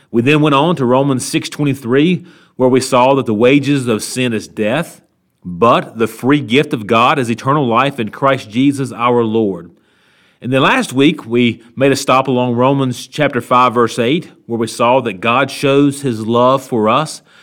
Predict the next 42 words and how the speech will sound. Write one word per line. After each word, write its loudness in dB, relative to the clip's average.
that -2
while 0
we 2
were 0
still -2
sinners, -4
Christ -2
died 0
for -2
us. -6
And -6
today, 0
our 2
final 0
stop -2
takes -2
us 0
to -6
Romans -2
chapter -4
ten, -8
and -8
we'll 2
be 2
looking 0
at -6
verses -4
nine -2
and -4
ten. -10
So -2
if 0
you 0
have 2
your 2
Bibles, 0
we'll -4
be 2
looking 2
at -6
Romans -2
ten, -4